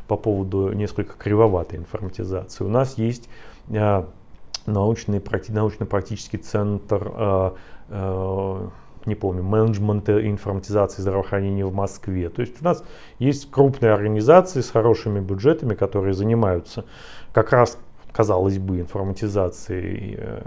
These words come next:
и цифровизацией здравоохранения, но, тем не менее, допустим, э, как предложение, да, чтобы не говорили, что я только вот критикую и поливаю грязью наши замечательные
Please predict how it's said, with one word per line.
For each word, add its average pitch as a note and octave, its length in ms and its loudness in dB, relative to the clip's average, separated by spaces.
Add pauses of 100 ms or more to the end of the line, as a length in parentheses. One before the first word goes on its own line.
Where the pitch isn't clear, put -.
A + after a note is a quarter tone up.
(400)
и A#2+ 60 -8
цифровизацией A2+ 840 2
здравоохранения, C3 800 0
но, D3+ 200 2
тем C#3+ 180 -2
не C3 80 0
менее, E3 400 0 (400)
допустим, A#2 640 2 (420)
э, G#2 320 4
как - 300 4 (360)
предложение, A2+ 760 6
да, B2+ 180 2
чтобы F#2+ 480 -2
не G2+ 160 -4
говорили, G#2+ 480 0
что - 180 -10
я F#2 120 -6
только F#2 260 -4
вот F#2 140 -10
критикую A2 800 -2
и F#2+ 60 -8 (300)
поливаю G2+ 460 2
грязью F#2+ 440 2
наши F2 320 -8
замечательные F#2 840 -4